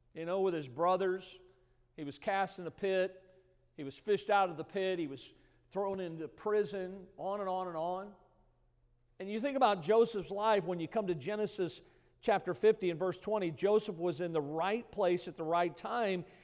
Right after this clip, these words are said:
and he says, "But as for me, ye thought evil against me, but God meant it unto good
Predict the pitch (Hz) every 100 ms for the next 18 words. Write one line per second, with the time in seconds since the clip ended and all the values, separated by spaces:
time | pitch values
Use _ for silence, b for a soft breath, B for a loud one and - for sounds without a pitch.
0 | B 208 202 196 220 190 147 170 208 214
1 | 214 190 190 233 196 240 226 190 170 196
2 | 185 165 143 233 - 175 156 151 170 214
3 | 226 180 175 180 180 180 175 185 135 147
4 | 254 196 185 165